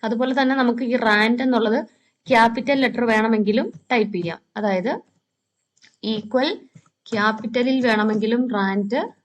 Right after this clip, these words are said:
നമുക്ക് ടൈപ്പ് ചെയ്യാനായിട്ട് പറ്റും. ഷിഫ്റ്റ് നയൻ, ഷിഫ്റ്റ് സീറോ. അപ്പൊ നമ്മുടെ കമാൻഡ് പൂർത്തിയായി. ഇനിയിപ്പോ ചെയ്യേണ്ടത് ഈ ഒരു, ആ, പ്രോസസ്സിംഗ് നമ്മൾ ടൈപ്പ് ചെയ്ത് വെച്ച ഈ ഒരു കമാൻഡിന്റെ പ്രോസസ്സിംഗ് നടക്കണമെങ്കിൽ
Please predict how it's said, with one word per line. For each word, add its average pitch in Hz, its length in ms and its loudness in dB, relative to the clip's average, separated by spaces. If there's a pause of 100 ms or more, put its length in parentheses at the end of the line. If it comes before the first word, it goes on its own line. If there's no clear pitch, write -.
(120)
നമുക്ക് 208 400 -4 (240)
ടൈപ്പ് 208 240 -2
ചെയ്യാനായിട്ട് 190 720 -4 (500)
പറ്റും. 202 440 -4 (760)
ഷിഫ്റ്റ് 220 720 -4 (200)
നയൻ, 180 420 -4 (400)
ഷിഫ്റ്റ് 277 720 -4
സീറോ. - 500 -4 (100)
അപ്പൊ 214 140 -6
നമ്മുടെ 220 200 -2
കമാൻഡ് 240 440 0
പൂർത്തിയായി. 214 500 -2 (360)
ഇനിയിപ്പോ 294 260 0
ചെയ്യേണ്ടത് 262 360 2
ഈ 233 100 2
ഒരു, 254 200 2 (200)
ആ, 214 200 2
പ്രോസസ്സിംഗ് 226 600 -2 (100)
നമ്മൾ 226 280 0
ടൈപ്പ് 233 320 0
ചെയ്ത് 247 200 0
വെച്ച 226 240 -2
ഈ 247 180 2
ഒരു 226 80 2
കമാൻഡിന്റെ 214 680 0
പ്രോസസ്സിംഗ് 233 640 -2
നടക്കണമെങ്കിൽ 196 680 -2